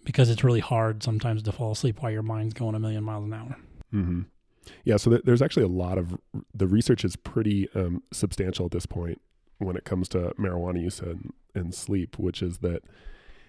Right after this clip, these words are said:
Speaker 2: it has some, possibly some very mild beneficial effects for falling asleep,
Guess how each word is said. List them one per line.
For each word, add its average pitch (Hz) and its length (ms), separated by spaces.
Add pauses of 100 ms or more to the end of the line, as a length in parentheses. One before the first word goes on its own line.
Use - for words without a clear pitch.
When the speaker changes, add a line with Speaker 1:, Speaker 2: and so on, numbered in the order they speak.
(300)
Speaker 2:
it 107 160
has 104 360
some, 95 580 (460)
possibly 110 760
some 95 260
very 104 380
mild 98 840 (100)
beneficial 95 680
effects 87 520
for - 220
falling 90 380
asleep, - 420